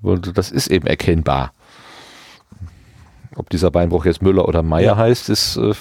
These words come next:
Speaker 1: dann <laughs> nicht so wichtig. Aber
Speaker 2: Nicht
Speaker 1: für den
Speaker 2: so
Speaker 1: Menschen
Speaker 2: einfach
Speaker 1: ist es
Speaker 2: zu erkennen.
Speaker 1: wichtig. <laughs> Was sagst du? Ich hab dir reingeredet.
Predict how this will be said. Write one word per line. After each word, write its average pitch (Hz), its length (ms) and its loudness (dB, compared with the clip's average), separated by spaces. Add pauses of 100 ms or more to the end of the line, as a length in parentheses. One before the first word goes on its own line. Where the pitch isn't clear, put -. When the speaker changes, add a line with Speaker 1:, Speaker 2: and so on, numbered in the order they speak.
(180)
Speaker 1:
dann 107 260 -2 (120)
<laughs> 131 120 -4
nicht - 140 -4
so - 320 0 (120)
wichtig. - 640 -4 (580)
Aber 135 200 4
Speaker 2:
Nicht 151 80 4
Speaker 1:
für 160 80 0
den 147 80 4
Speaker 2:
so 143 60 4
Speaker 1:
Menschen 202 320 2
Speaker 2:
einfach 156 80 6
Speaker 1:
ist 165 80 0
es 160 140 0
Speaker 2:
zu - 100 2
erkennen. - 320 2
Speaker 1:
wichtig. - 160 -12 (580)
<laughs> 127 100 0 (1300)
Was 110 120 0
sagst - 200 -2
du? 185 100 2 (140)
Ich - 60 -4
hab - 100 -4
dir 69 120 2
reingeredet. 71 580 0